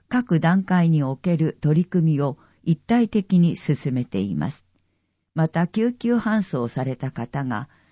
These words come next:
専門医療機関や相談窓口につながるよう、医療機関に案内の協力を依頼しており、引き続き市販薬の乱用防止に努めます。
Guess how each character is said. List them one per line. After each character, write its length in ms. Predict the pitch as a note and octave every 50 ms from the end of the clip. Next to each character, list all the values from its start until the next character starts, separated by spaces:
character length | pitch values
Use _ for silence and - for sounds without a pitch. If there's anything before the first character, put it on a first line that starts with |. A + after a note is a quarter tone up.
| _ _ _
専 360 | _ - G#3 A3+ A3+ G#3+ G#3+
門 300 | G3+ F#3+ F#3 F3+ F3 - - -
医 120 | D#3+ E3
療 240 | D#3 F#3+ G3+ G3+ F#3+
機 160 | F#3+ - -
関 320 | - - E3+ C#3+ B2+ A#2+ A#2
や 220 | A#2 G#2 G2 - _ -
相 280 | - - G#3 A3 A#3
談 280 | G#3 A3 G#3+ G#3+ G3 F#3
窓 280 | F3 E3+ E3+ E3 F3+ E3+
口 300 | E3 D3 - - A#2+ A#2+
に 160 | A#2+ A#2 -
つ 140 | - D#3 D3+
な 180 | E3 E3+ F#3
が 140 | F#3 F#3 F3
る 180 | C3+ B2 A#2 B2
よ 300 | C#3 C3 A#2+ G2 - -
う、 60 | _ _ _ _ _ _ _ _ _ _ -
医 100 | F3 F3
療 220 | E3+ G#3+ A3+ A3
機 160 | - - -
関 320 | - - F#3 D#3+ C#3 B2+ A#2+
に 200 | B2 B2 - - -
案 240 | D3+ E3+ F#3 G#3
内 200 | G#3+ A3 A3 G3
の 140 | F3 E3 D#3
協 260 | - - D#3+ D3 D3+
力 360 | D3 D3+ D3 C#3+ - C3+ C3 C3
を 120 | B2 -
依 120 | - C#3+ C3+
頼 200 | C#3 C#3+ D3 C3
し 100 | - -
て 160 | - C3+ B2
お 120 | A#2 A#2
り、 220 | A2+ F#2 D2+ C2+ - _ _ _ _ _ _ _ _ _ _ _
引 80 | F3 D#3
き 140 | - A3 G#3
続 340 | - G3 F#3+ E3+ D#3+ E3+ D#3+
き 320 | - - D3 C3 - - _ _ _ _
市 160 | - - F#3+
販 300 | F3+ F#3+ G#3+ G#3+ F#3 E3
薬 300 | D3+ C#3+ C3+ - - B2+
の 260 | C3+ C3 B2+ - - _ _ _ _ _ _ _ _ _
乱 300 | D3+ D#3 F3 G3+ G#3 G#3
用 280 | G3+ G3 F#3 F3 E3+ D3+ -
防 220 | D#3+ D#3+ E3 E3
止 180 | - - D#3 D3
に 200 | C#3 C3+ - - - - -
努 120 | - C3+ A#2+
め 140 | A2+ G2+
ま 160 | F#2 F#2+ E2+ -
す。 180 | - - _